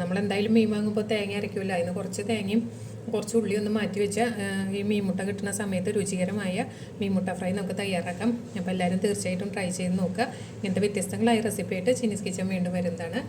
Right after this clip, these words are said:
അടുത്തൊരു അടിപൊളി റെസിപ്പി ആയിട്ട് വരുന്നവരേക്കും take care, bye bye, thank you. അപ്പോൾ ഈ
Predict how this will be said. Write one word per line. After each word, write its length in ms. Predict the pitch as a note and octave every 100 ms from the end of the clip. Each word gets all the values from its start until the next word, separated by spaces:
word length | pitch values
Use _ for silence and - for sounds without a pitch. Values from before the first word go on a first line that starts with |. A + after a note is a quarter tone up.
| - - -
അടുത്തൊരു 300 | A#3 A3 G#3
അടിപൊളി 360 | F#3+ B3+ B3 A3+
റെസിപ്പി 240 | G3+ G#3+ G3+
ആയിട്ട് 140 | F#3 G3+
വരുന്നവരേക്കും 520 | F#3+ G3 F#3 - B3+ - -
take 180 | F3+ F3+
care, 140 | B3 - G3+
bye 140 | F3+ E3+
bye, 120 | C4+ - E4
thank 260 | E4+ E4 - A#3
you. 120 | A3+ A3+ A#3 - - - - - - - - - - - - - -
അപ്പോൾ 140 | -
ഈ 20 | G3